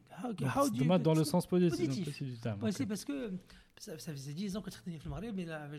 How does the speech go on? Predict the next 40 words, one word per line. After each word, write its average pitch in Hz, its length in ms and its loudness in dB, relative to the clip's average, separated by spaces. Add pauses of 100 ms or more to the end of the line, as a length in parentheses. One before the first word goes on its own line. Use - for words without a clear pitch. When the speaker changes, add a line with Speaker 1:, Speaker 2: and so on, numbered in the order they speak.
Speaker 1:
jamais 208 160 -6
rencontré 180 440 -4
Speaker 2:
Hmm. 127 120 0
Speaker 1:
les 113 100 -4
comités 180 260 -8
بحال - 180 -12
هكا. 135 200 -10
Speaker 2:
De 123 60 -4
la 123 80 0
couche, 127 320 -2
elle 127 80 0
dit, 127 300 0
euh, 113 340 -2
Speaker 1:
De 160 260 -6
la 160 60 -6
couche, 160 80 -8
Speaker 2:
souterraine, 147 680 4
qu'on 127 180 2
Speaker 1:
souterraine, 120 600 2
Speaker 2:
ne, - 40 -2
Speaker 1:
qui 214 80 0
est 185 40 -2
pas - 80 0
Speaker 2:
qu'on 131 60 4
ne 135 60 6
connaît 135 300 8
Speaker 1:
forcément, 113 180 -2
Speaker 2:
pas, - 0 -
Speaker 1:
voilà, 185 180 -4
Speaker 2:
qui 117 60 -2
n'est 113 140 -4
pas 127 40 2
visible. 110 380 -2
Speaker 1:
qui - 60 -6
est - 120 -6
pas - 100 -12
forcément 190 220 -6 (160)
visible, 240 440 -2
ou 185 60 0 (100)
هذا, 170 280 -4